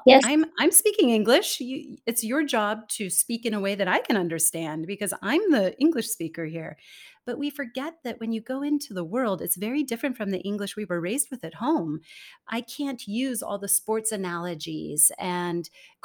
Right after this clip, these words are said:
Speaker 1: Mm-hmm.
Speaker 2: cultural, uh, analogies that I would use with friends back home or my family. And,
Speaker 1: Exactly. Mm-hmm.
Speaker 2: and many of these are so built into our communication, we don't even know how to translate them. Things like touch base.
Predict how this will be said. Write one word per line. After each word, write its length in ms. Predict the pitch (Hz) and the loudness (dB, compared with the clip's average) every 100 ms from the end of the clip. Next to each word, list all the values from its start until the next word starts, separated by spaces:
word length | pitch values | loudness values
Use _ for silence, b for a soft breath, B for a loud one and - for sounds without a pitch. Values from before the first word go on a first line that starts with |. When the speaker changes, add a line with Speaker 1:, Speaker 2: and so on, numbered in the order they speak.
| - | 8
Speaker 1:
Mm-hmm. 200 | - 175 | 10 12
Speaker 2:
cultural, 720 | 175 214 196 190 170 175 - - | 8 4 -4 -6 -4 -6 -6 -8
uh, 220 | 185 165 - | -6 -6 -4
analogies 840 | 180 180 175 180 190 170 165 156 - | -4 -2 -2 -4 -6 -8 -8 -6 -4
that 100 | 180 | -2
I 100 | 180 | 0
would 140 | 175 | -2
use 320 | 170 196 185 | -2 -2 -2
with 140 | - - | -4 -12
friends 340 | - 175 175 | -8 -6 -6
back 220 | - 165 | -6 -8
home 240 | - 175 165 | -4 -2 -2
or 60 | |
my 140 | 156 160 | -2 -6
family. 600 | - 170 170 165 156 160 B B B - | -4 -4 -2 -4 -6 -12 B B B 4
And, 100 | 202 | 8
Speaker 1:
Exactly. 440 | 196 196 190 185 - _ _ 196 | 8 8 4 2 -4 _ _ 4
Mm-hmm. 120 | 208 | 8
Speaker 2:
and 240 | 254 247 | 8 8
many 340 | 240 269 339 339 | 4 4 4 4
of 220 | 214 151 | 0 -4
these 540 | 160 156 175 254 - - b b b - | -4 -2 0 2 2 0 b b b -8
are 60 | 214 | 4
so 260 | - 285 285 | 6 8 6
built 320 | 240 269 - | 2 0 2
into 300 | 226 269 233 | 2 2 2
our 100 | 190 | -2
communication, 600 | 190 196 185 226 233 - 196 | -2 -2 -2 -2 -4 -2 -2
we 80 | 208 | 2
don't 160 | 294 | 2
even 140 | 370 247 | 4 2
know 100 | - | 0
how 80 | 208 | -2
to 80 | |
translate 560 | - 196 214 285 202 - | -4 -4 0 0 0 -4
them. 180 | 160 160 | -6 -6
Things 300 | 277 302 302 | -2 -2 -2
like 180 | 233 - | -6 -10
touch 300 | - 277 - | -12 -10 -8
base. 480 | 277 269 160 - | -8 -6 -2 0